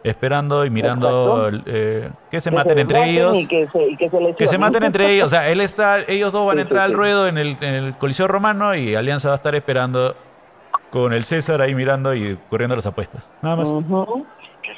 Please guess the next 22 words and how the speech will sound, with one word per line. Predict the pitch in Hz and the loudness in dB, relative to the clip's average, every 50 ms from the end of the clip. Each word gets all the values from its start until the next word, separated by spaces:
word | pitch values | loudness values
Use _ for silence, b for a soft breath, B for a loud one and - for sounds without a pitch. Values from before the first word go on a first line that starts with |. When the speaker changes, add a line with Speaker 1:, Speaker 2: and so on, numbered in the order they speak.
| B - - | B -10 -6
Speaker 2:
Y | - | -2
me | 165 165 151 | -2 0 0
parece | 160 160 190 202 247 | 0 0 2 0 0
que | - 180 | 0 0
el | 170 | 0
día | 165 196 202 190 | 2 2 2 2
nueve | 185 190 214 240 233 214 185 165 165 160 160 156 160 160 | 2 2 2 2 2 2 2 2 2 2 2 2 0 0
es | 151 - | 0 0
el, | 170 147 135 123 | 0 0 2 2
el | 110 131 135 | 2 0 0
partido | 131 143 139 - - 151 139 139 139 131 127 | 0 -2 -4 -2 -2 -2 0 2 2 0 0
que, | - 131 123 107 101 - - - - - - _ _ _ _ _ _ _ _ _ _ _ _ _ - | -2 -2 0 0 0 -2 -4 -10 -16 -20 -20 _ _ _ _ _ _ _ _ _ _ _ _ _ -12
que | - | -12
juegan | 147 - - 139 139 135 - 131 | -6 -2 0 0 0 0 -2 -4
con, | 127 127 120 117 - - - - - - - - - - - - - - | -2 -2 -2 -2 -4 -10 -12 -14 -16 -18 -20 -20 -20 -20 -20 -20 -16 -8
con | - 143 139 127 | -4 -2 0 0
Alianza. | 120 117 110 85 92 127 - - 123 127 - 127 - | 2 0 0 -2 -4 -8 -8 -10 -10 -8 -8 -6 -2
El | 127 135 139 | -2 0 0
ganador | 135 139 131 131 135 139 147 156 160 160 156 143 | 0 0 0 0 0 -2 -2 -2 0 0 0 2
de, | 139 135 127 123 113 113 113 113 | 2 2 2 2 2 0 0 0
de | 123 143 | -2 -2
esta | 139 - 139 127 120 120 117 123 127 131 | -2 0 0 0 0 0 -2 -4 -6 -12